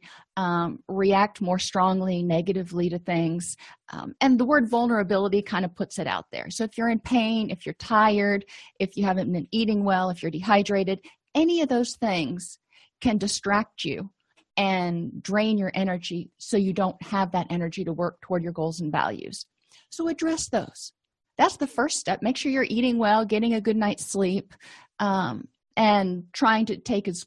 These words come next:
good a care of yourself as possible so you have the energy to work towards your goals. The next step is engage supportive relationships. You probably have a relationship or some relationships that are at least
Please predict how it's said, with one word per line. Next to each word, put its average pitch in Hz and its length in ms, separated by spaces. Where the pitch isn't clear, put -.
good 233 120
a 220 60
care 233 360
of 214 120
yourself 180 520
as 196 140
possible - 680
so - 100
you 226 140
have 202 160
the 214 100
energy 190 400
to 160 60
work 165 240
towards 151 240
your 175 80
goals. - 400
The 277 60
next 339 300
step 233 300
is 240 140
engage 262 480
supportive 247 580
relationships. - 920
You 247 120
probably 302 480
have 277 400
a 202 140
relationship 214 800
or 202 220
some 196 340
relationships 190 720
that - 100
are 240 80
at - 160
least 214 300